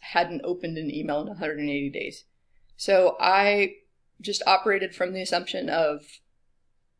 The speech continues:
they're busy, they haven't had a reason to look, I'm gonna make these emails super quick.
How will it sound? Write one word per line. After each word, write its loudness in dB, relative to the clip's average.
they're 0
busy, 0
they 2
haven't 2
had -2
a -2
reason -4
to -4
look, 2
I'm -8
gonna -4
make -6
these -10
emails -4
super -8
quick. -8